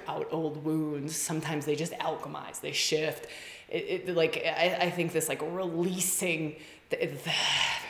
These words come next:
things gets a little bit goofy. But anyways, I'm gonna stick with that analogy. Like pulling the weed out from the root. How many of us feel like, "Oh, we've been doing personal development and it's so surface level. Oh, we've been, um,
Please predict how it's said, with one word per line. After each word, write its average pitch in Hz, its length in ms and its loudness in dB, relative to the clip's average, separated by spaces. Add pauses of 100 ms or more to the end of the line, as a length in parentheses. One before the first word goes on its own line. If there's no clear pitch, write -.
(380)
things 156 180 -2
gets 151 160 0
a 151 40 -4
little 151 120 0
bit 147 140 -2
goofy. 165 220 -8
But 180 220 4
anyways, 170 340 6
I'm 151 60 2
gonna 151 120 0
stick - 220 -2
with 147 80 -6
that 156 140 -4
analogy. 147 540 -6 (240)
Like - 160 -4 (140)
pulling 208 580 10
the 190 120 8
weed 202 400 2
out 185 200 6
from 185 280 2
the 190 100 8
root. 185 560 12 (400)
How 240 100 0
many 254 140 8
of 220 80 6
us 214 160 6
feel 202 160 4
like, 175 160 6
"Oh, 208 180 6
we've 175 140 4
been 170 120 2
doing 180 200 6
personal 180 480 0
development 147 580 2
and 143 80 -2
it's 151 180 -2
so 160 220 4
surface - 560 0
level. - 460 -8 (320)
Oh, 165 240 8
we've 170 220 2
been, 160 340 2 (540)
um, 147 280 0